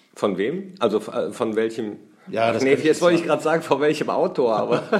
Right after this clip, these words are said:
Speaker 2: <laughs>
Speaker 1: aber du kannst
Speaker 2: Ist ja
Speaker 1: dir,
Speaker 2: ein
Speaker 1: du kannst
Speaker 2: Gutschein.
Speaker 1: es dir selbst aussuchen,
Speaker 2: Genau,
Speaker 1: ne?
Speaker 2: wir schauen mal, was es gibt.
Speaker 1: Du weißt noch nicht, was du dir
Speaker 2: Nein,
Speaker 1: dafür
Speaker 2: nein,
Speaker 1: holst?
Speaker 2: noch nicht. Und bei dir?
Speaker 1: Ähm, <laughs> ich hatte tatsächlich, äh, eine Flasche Bier
Speaker 2: Schön.
Speaker 1: <laughs> im Schuh. Das war lustig,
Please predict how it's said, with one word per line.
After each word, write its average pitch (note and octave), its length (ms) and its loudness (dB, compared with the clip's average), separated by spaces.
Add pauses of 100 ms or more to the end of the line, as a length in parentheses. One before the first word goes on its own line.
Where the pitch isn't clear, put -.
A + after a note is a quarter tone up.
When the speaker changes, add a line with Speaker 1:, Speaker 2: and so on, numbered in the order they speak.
(120)
Speaker 2:
<laughs> C3+ 240 0
Speaker 1:
aber D3+ 180 4
du D#3+ 160 0
kannst E3 300 -2
Speaker 2:
Ist E3+ 80 2
ja D3+ 80 4
Speaker 1:
dir, C3+ 60 0
Speaker 2:
ein C#3 40 -4
Speaker 1:
du D#3 100 0
kannst F3 200 2
Speaker 2:
Gutschein. F#3 100 -2
Speaker 1:
es E3+ 60 -8
dir E3 120 2
selbst F3+ 300 -2
aussuchen, F#3+ 320 4
Speaker 2:
Genau, F#3+ 300 2
Speaker 1:
ne? C#3+ 80 -2
Speaker 2:
wir A3 80 0
schauen G3+ 360 -2
mal, F#2 200 -4
was F#2 140 -2
es F#2 180 -12
gibt. - 280 -8
Speaker 1:
Du C3+ 100 2
weißt D#3+ 260 0
noch D3 100 -2
nicht, D3+ 160 -4
was C#3 160 -4
du - 60 -4
dir A2 80 2
Speaker 2:
Nein, A2+ 160 4
Speaker 1:
dafür A2 160 -2
Speaker 2:
nein, G2+ 100 -2
Speaker 1:
holst? G2+ 140 0
Speaker 2:
noch F#2+ 160 -8
nicht. F#2+ 280 -8
Und A#2+ 140 -6
bei A#2+ 100 4
dir? B2 280 -2 (580)
Speaker 1:
Ähm, C#3+ 340 2 (220)
<laughs> - 160 0
ich E3+ 220 0
hatte F3 180 0
tatsächlich, D3 760 -2
äh, C3 140 4
eine C3+ 180 -4
Flasche C3+ 340 0
Bier C#3+ 400 -2 (720)
Speaker 2:
Schön. - 420 4 (160)
Speaker 1:
<laughs> B3+ 140 -2
im A#3+ 160 -2
Schuh. A3 400 0 (420)
Das G#3+ 240 -10
war D3+ 120 4
lustig, D#3 540 -2